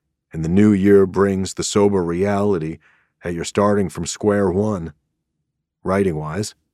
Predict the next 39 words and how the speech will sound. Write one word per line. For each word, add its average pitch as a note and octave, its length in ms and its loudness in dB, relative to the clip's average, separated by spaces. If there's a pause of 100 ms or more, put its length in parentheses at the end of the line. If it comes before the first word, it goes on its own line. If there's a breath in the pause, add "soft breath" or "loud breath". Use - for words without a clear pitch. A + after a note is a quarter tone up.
(400)
But D2 140 -14
then E2 140 -6
an E2+ 100 0
email F2 360 0
arrives E2+ 400 -6
in F2 80 -6
your F2 140 -4
inbox F2 760 -4 (100)
from F2 160 -12
your D#2 80 -10
colleague's F2+ 540 -4
friend F3 540 -8 (220)
in D2+ 120 -12
his E2 120 -8
capacity F2 560 -8
at D2+ 140 -8
Bloomsbury, D#2 800 -6
U F2 240 -4
S E2 220 -10
A, F#2+ 280 -8 (360 soft breath)
the E2 80 -12
American F2+ 420 -2
publishing A#2 480 -2
arm D#2+ 340 -8
of D2 100 -10
the E2 60 -6
British E2+ 380 -4
publisher G#2 560 -2 (560 loud breath)
that E2 80 -8
has E2+ 180 -2
made F2 260 -2
piles G2+ 540 0
of D#2+ 140 -6
dough G2+ 400 -2 (160 soft breath)
publishing G2 460 0
the E2+ 100 -8
Harry F#2+ 320 -4
Potter A2 460 -4
books, - 420 -6